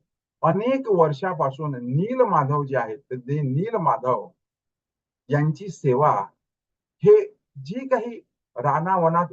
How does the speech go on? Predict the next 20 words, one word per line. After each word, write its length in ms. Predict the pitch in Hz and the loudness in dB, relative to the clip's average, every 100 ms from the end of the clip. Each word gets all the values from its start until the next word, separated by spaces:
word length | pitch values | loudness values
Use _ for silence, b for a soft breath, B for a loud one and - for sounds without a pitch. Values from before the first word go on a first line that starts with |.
| - | -6
उगणारी 460 | 139 143 151 156 | -4 0 0 -2
जी 200 | 151 139 | -6 -8
काही 240 | 147 151 147 - - | -6 -4 -6 -8 -2
फळं 260 | 143 190 | 4 6
होती, 420 | 170 143 127 110 - _ _ _ _ _ _ _ _ _ | 4 2 -6 -20 -20 _ _ _ _ _ _ _ _ _
फुलं 240 | 147 165 233 | 0 4 6
होती, 440 | 190 160 156 123 | 4 2 -4 -8
ते 320 | - _ 190 | -10 _ -2
देऊन 260 | 180 165 190 | 0 -2 -4
त्यांची 340 | 180 160 156 | -4 -6 -8
सेवा 440 | 185 - 127 131 175 | -12 -2 0 0 -2
ते 160 | 170 | -4
करत 260 | 156 127 117 | -6 -6 -6
होते. 220 | - - - _ _ _ _ _ _ _ _ _ _ _ _ _ - | -12 -16 -20 _ _ _ _ _ _ _ _ _ _ _ _ _ -4
आणि 440 | 120 160 139 139 165 _ _ _ _ _ | 0 2 2 -2 -6 _ _ _ _ _
त्यांना 220 | 185 208 262 | -2 0 0
ही 180 | 247 262 | -2 -2
भीती 380 | 160 151 - 262 | -2 -2 -4 -4
होती 500 | 220 208 180 135 143 160 _ _ _ _ _ _ _ - | -4 -4 -4 -4 -6 -12 _ _ _ _ _ _ _ -10
की 380 | 233 165 185 | -4 -2 -4